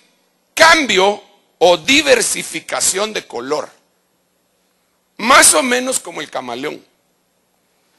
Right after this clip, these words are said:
que cambia de colores. Y esto, esto nos habla, hermano,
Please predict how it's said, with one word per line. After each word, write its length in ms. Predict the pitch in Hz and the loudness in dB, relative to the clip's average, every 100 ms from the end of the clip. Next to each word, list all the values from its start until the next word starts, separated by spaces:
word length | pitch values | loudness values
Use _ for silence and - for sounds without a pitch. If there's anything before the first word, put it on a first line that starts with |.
| _ _ _ _ _ _ _ _ _ | _ _ _ _ _ _ _ _ _
que 140 | 95 | -20
cambia 400 | - 113 107 110 | -10 -8 -4 -4
de 140 | 95 - | -4 -4
colores. 760 | 92 85 82 64 - - - _ _ _ _ _ _ _ _ _ _ _ _ _ _ _ _ _ _ _ _ _ _ _ _ _ _ _ _ _ _ _ _ - | -8 -8 -10 -12 -14 -14 -14 _ _ _ _ _ _ _ _ _ _ _ _ _ _ _ _ _ _ _ _ _ _ _ _ _ _ _ _ _ _ _ _ -6
Y 160 | 135 | 0
esto, 340 | 147 - 160 151 | 0 2 0 -2
esto 280 | 131 - 143 | -6 -4 -6
nos 200 | 123 123 | -4 -2
habla, 220 | 139 139 | -2 -2
hermano, 380 | 120 139 147 | -2 -2 -2